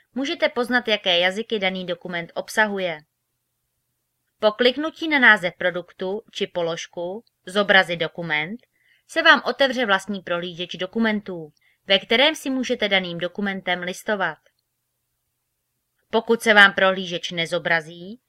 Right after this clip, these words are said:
zřejmě nemáte nainstalován Flash plugin. Navštivte proto oficiální stránky Adobe. Nyní již k samotnému prohlížeči.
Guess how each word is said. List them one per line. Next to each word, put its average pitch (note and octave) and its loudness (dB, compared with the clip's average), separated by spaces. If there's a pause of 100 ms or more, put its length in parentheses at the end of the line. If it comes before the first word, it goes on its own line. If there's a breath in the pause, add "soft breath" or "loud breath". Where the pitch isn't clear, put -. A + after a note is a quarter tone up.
(260)
zřejmě D4+ -2
nemáte B3 2
nainstalován G3 0
Flash G3 -2
plugin. F#3 0 (340)
Navštivte D#4+ 2
proto B3 0
oficiální F#3+ 0
stránky F3+ 2
Adobe. F#3 -2 (2750)
Nyní G3 -4 (120)
již G3 -6
k - -16
samotnému B3+ 0
prohlížeči. F#3+ -8